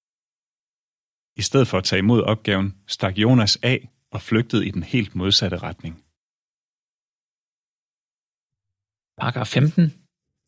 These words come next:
Speaker 2: Hvad hjalp Jonas til at få større tillid til Jehova?
Speaker 1: Jonas var på flugt, da han blev mindet om, hvor stor magt Jehova har.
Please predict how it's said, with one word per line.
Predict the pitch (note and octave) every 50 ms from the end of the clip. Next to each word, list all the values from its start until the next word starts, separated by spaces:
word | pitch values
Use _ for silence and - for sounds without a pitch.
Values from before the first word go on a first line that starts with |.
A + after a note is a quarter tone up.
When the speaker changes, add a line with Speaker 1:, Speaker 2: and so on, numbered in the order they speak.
| _ _ _ _ -
Speaker 2:
Hvad | C3+ A2 C3+
hjalp | E3 F3 D#3+ D#3+ D3+
Jonas | C3+ B2 A#2+ B2 C#3+ D#3 D#3+ D3+ C3+ -
til | - - C#3
at | C#3 C#3
få | - - A2+
større | - - - A#2 C3 D3+
tillid | C#3+ - - C#3+ C#3+ D3 C3+ C3
til | - - B2 A2
Jehova? | A2 G#2 G2 A#2 A2 G2+ B2 B2+ A#2 - _ _ _ _ _ _ _ _ _ _ _ _ _ _ _ _ _ _ _ _
Speaker 1:
Jonas | - A2+ A#2+ A#2+ C3 D3+ D#3 C#3+ - -
var | G2 G2
på | F#2 - G#2
flugt, | F#2+ - - - C#3 D3+ - _ - - - - - _ _
da | A2
han | G2 G#2 A2+ G#2+
blev | A2 A2 A2 G#2
mindet | G#2+ A2+ B2 D3 E3 D#3 B2
om, | G#2+ A#2 B2
hvor | A2+ - - G#2+ G#2
stor | G2+ - - - - E3+ D#3 C#3 A#2 G#2 F#2 -
magt | G2+ G2 G2 G#2 A2 - - -
Jehova | G#2+ G2 F#2 F2+ F2+ E2+ G#2
har. | G2+ F#2 - - - -